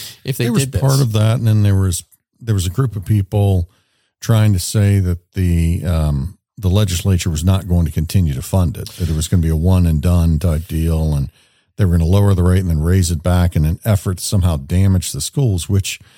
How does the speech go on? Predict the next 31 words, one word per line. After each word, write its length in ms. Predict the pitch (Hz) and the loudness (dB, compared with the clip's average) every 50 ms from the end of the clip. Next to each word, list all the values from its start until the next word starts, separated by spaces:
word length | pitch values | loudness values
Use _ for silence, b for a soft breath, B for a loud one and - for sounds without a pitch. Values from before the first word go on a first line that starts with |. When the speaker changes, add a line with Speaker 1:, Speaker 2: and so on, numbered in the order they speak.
| B B B B B B B B _ | B B B B B B B B _
Speaker 2:
you 60 | - 139 | 0 2
know, 40 | |
you 120 | 131 123 123 | 4 4 4
have 160 | 160 214 202 | 2 0 0
to 80 | - 123 | 0 2
remember 360 | 110 110 113 107 98 98 85 | 4 4 4 2 2 0 0
who 120 | 80 117 | 2 0
was 180 | 113 98 87 - | 0 0 -2 -6
pushing 460 | - - - 214 214 - - 120 95 | -8 -8 -6 -6 -6 -2 -2 0 0
that 200 | 87 85 82 78 | 0 0 -2 -2
at 100 | 76 80 | -4 -6
the 60 | - | -8
time, 280 | - - - 147 156 139 | -8 -6 -2 -2 0 0
and 80 | 113 92 | 0 0
it 40 | 87 | -2
was 100 | 90 - | -4 -6
Tom 280 | - - 135 135 123 | -4 -2 0 2 2
Apodaca. 600 | 113 98 90 - 82 78 95 110 131 120 - - | 2 0 0 -2 -2 -2 0 0 0 -2 -4 -6
And 120 | 57 65 90 | -6 -2 0
I 80 | 120 147 | 0 2
remember 380 | 175 165 147 135 127 110 110 - | 2 2 2 2 2 2 0 -2
I 80 | - 120 | 0 0
was 160 | 127 117 101 | 0 0 0
standing 420 | - - 123 117 113 110 101 98 - | -2 -2 -2 0 0 0 0 0 -2
outside 420 | 78 104 110 - - 110 95 87 | -2 -2 -2 -2 -2 -2 0 0
his 120 | 85 71 | -2 -2
office, 640 | 80 85 104 113 101 - - 50 50 - - - - _ _ _ _ _ _ _ _ _ _ _ _ | -2 -2 -2 -2 -2 -2 -6 -8 -10 -10 -10 -12 -12 _ _ _ _ _ _ _ _ _ _ _ _
and 300 | - 107 101 98 95 92 92 | -2 0 0 2 0 0 -2
some, 640 | - - - 110 107 107 110 104 104 117 113 - _ _ _ _ - | -2 -2 0 2 2 2 2 2 2 0 -2 -6 _ _ _ _ -6
uh, 140 | 92 90 90 | -4 -4 -4
alumni 640 | - 90 98 113 139 165 151 104 80 71 - - 80 | -2 -2 0 0 2 2 0 0 -2 -4 -6 -10 -12